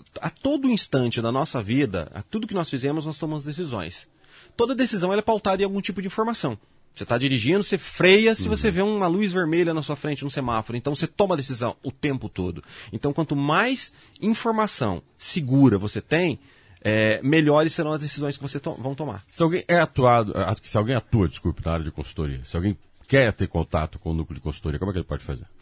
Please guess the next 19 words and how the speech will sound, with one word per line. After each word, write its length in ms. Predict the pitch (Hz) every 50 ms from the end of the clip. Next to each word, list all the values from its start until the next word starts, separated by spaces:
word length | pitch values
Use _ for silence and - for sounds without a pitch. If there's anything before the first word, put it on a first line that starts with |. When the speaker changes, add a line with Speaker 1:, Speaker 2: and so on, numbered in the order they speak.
| - - -
Speaker 1:
Ele 120 | - 120 113
pode 200 | - 131 117 131
entrar 220 | 120 - 135 143
em 60 | 147
contato 440 | 143 - 139 123 135 127 143 - -
com 60 | -
a 40 | 156
Associação 240 | 143 - - - 147
Comercial 320 | 139 147 143 143 - 143
de 60 | 135 135
Maringá, 400 | 139 147 160 160 135 107 90 - - _ _ _ _ -
trinta 260 | - 104 113 110 113
vinte 140 | 98 110 107
e 40 | -
cinco, 420 | - 147 160 190 202 - 208 208 _ _ _ _
nove 220 | - 110 117 117 107
cinco 220 | - 135 131 127
nove 160 | 135 131 131 131
cinco. 300 | - - - - _